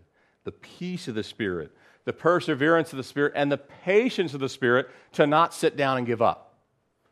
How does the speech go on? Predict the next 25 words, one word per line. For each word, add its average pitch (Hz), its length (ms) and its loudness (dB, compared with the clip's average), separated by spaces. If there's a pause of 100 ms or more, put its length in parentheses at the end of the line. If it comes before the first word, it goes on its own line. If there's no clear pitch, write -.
(100)
but 113 120 -6
to 117 80 -4
continue 117 680 -4 (280)
forward 104 600 -2 (440)
in 110 160 -2
the 98 60 -4
faith. 87 400 -2 (880)
But 156 160 4
for 185 120 0
the 165 100 0
believer, 175 680 4 (380)
the 151 160 -4
Spirit 220 520 2
is 143 220 -2
not 165 420 0
just 180 380 2 (160)
with 151 440 0
us, 101 440 -2 (180)
walking 165 540 4
beside 127 480 2
us, 143 240 -2 (320)
in 175 240 0
relationship 160 800 2
with 131 240 -2
us, 113 240 -2